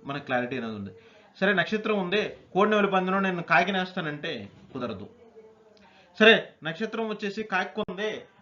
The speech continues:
డాగ మీదైనా విజయం సాధిస్తుంది, నేను డాగ పింగళ పందెంలో డాగ మీద కాకిని వేస్తానంటే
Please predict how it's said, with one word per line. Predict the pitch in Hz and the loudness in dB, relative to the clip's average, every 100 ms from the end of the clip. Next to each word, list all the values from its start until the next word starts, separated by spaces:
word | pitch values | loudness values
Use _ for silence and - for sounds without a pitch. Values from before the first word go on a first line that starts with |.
| 123 | 0
డాగ | 156 185 220 | 4 4 2
మీదైనా | 220 214 214 | 0 0 -2
విజయం | 196 185 202 | -4 -6 -6
సాధిస్తుంది, | 190 165 - 175 180 214 - 160 | -6 -8 -12 -10 -6 -6 -8 -8
నేను | 165 | -4
డాగ | 156 170 202 | 0 0 0
పింగళ | 196 190 | -2 -2
పందెంలో | 190 170 165 170 175 127 - _ 131 | -2 -4 -6 -6 -6 -8 -10 _ -2
డాగ | 147 165 | 0 0
మీద | 180 170 | -2 -4
కాకిని | 156 147 160 | -2 -2 -4
వేస్తానంటే | 147 - 135 123 143 220 | -8 -8 -12 -10 -12 -16